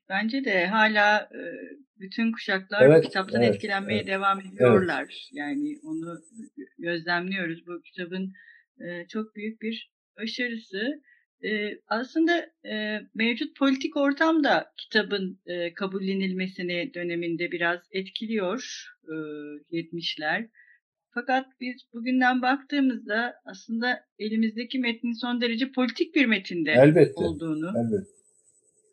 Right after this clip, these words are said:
Speaker 1: e, yani
Speaker 2: Haklısınız.
Speaker 1: Acaba o zaman neden böyle düşünülmedi?
Speaker 2: Ee,
Speaker 1: Yani me-, şey, zamanla mı ilgili?
Speaker 2: Şimdi tabii politik metin, tabii o politik burada, e, belki o politiki artık daha ince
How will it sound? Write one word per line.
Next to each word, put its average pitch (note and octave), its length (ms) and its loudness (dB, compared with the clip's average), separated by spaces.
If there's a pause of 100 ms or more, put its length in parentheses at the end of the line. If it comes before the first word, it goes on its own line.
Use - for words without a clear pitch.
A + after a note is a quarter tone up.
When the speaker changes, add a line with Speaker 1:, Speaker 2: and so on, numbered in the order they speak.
(340)
Speaker 1:
e, F#3 60 -8
yani F3+ 500 -8
Speaker 2:
Haklısınız. D#3 800 4 (360)
Speaker 1:
Acaba F#4+ 260 2 (140)
o C#4 120 0
zaman G#4 440 6 (180)
neden G#3+ 400 6
böyle F#3+ 240 4
düşünülmedi? D#3 840 -6
Speaker 2:
Ee, C3+ 60 6
Speaker 1:
Yani C3+ 300 10
me-, G#2 160 -4 (320)
şey, C#4 160 2
zamanla C4 440 10
mı F#3 80 -2
ilgili? E3+ 180 -2
Speaker 2:
Şimdi F3+ 520 6
tabii F#3 200 8 (160)
politik E3 480 6
metin, F#3 300 6
tabii F3+ 260 10
o D3+ 160 4
politik D#3+ 540 2
burada, E3 380 6 (280)
e, C3 320 6
belki D#3+ 360 6
o C#3 160 0 (100)
politiki D3 520 4
artık C#3+ 460 6
daha D3 360 12
ince C#3+ 580 8